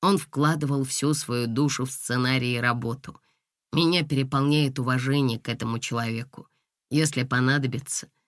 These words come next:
я могу дать интервью вашему каналу. Не хочу, чтобы кто-то принижал искренность намерений, честь и достоинство Чан Юн Су.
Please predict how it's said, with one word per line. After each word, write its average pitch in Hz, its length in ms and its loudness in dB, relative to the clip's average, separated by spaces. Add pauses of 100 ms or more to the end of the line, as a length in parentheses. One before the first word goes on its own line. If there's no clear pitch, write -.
(220)
я 175 160 4
могу 170 280 2
дать 139 260 0
интервью 127 520 2
вашему 123 440 -2
каналу. 120 520 -4 (420)
Не 170 160 4
хочу, 165 380 0
чтобы 127 320 -2
кто-то 147 380 0
принижал 131 680 0
искренность 131 760 0
намерений, 123 720 0 (260)
честь 156 440 2
и 147 60 2
достоинство 139 840 0
Чан 120 280 -4
Юн 113 260 -2
Су. - 320 -8